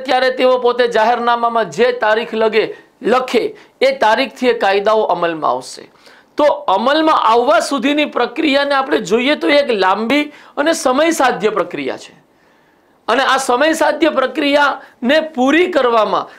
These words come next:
બની શકે આવનારા છ થી આઠ મહિનાનો સમય ચાલ્યો જાય.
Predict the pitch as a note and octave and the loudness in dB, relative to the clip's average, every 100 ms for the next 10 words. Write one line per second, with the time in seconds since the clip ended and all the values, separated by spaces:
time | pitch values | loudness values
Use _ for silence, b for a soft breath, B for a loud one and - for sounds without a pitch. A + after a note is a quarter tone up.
0 | B F3 A#3+ D#4+ E4 D4+ C#4+ C4 C4 C#4 | B -2 0 0 0 0 2 2 2 0
1 | C4+ C4 C4 C4+ C4+ C4+ B3+ B3+ C4+ C#4+ | 0 0 -2 0 0 0 0 -2 0 0
2 | C#4+ - C4+ D#4 D4+ G3+ D#3+ C#3 - | -2 0 0 0 0 -2 -2 -4 -8